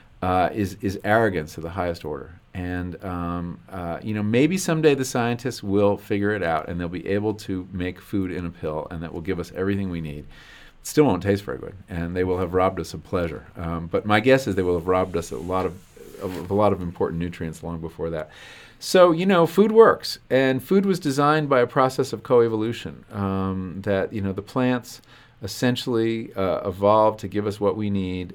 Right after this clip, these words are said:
and, um, and we evolved to, to, to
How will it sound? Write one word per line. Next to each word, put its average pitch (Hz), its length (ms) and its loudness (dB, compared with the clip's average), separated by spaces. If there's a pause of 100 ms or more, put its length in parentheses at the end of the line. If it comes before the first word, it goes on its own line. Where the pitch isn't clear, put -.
and, 90 560 -8
um, 87 480 -8 (120)
and 90 180 -8
we 113 220 0
evolved 90 480 0
to, 87 300 -8
to, 90 280 -10 (180)
to 95 320 -6